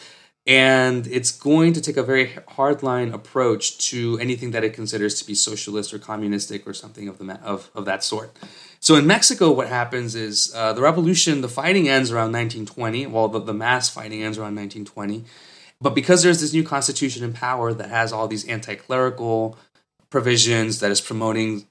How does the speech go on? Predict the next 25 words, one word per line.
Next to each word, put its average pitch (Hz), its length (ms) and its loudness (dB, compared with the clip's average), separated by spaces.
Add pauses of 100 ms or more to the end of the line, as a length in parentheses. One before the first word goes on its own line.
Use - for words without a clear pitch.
(120)
secular 113 400 0
public 107 320 -2
education, 117 640 0
that 104 160 0
is 101 160 -2
fashion, 110 560 0 (140)
that 110 160 4
is 104 100 0
put 117 160 -4
forth 117 300 -4
by 104 100 0
the - 100 -4
state, 127 460 2 (460)
that 127 100 4
it's 120 240 4
limiting 123 380 2
the 110 100 -2
clergy's 120 460 0
political 117 520 -6
power, 120 680 2 (360)
uh, 107 540 6 (100)
it's 123 220 -2
limiting 117 600 2
public 110 340 -2
worship. 131 540 2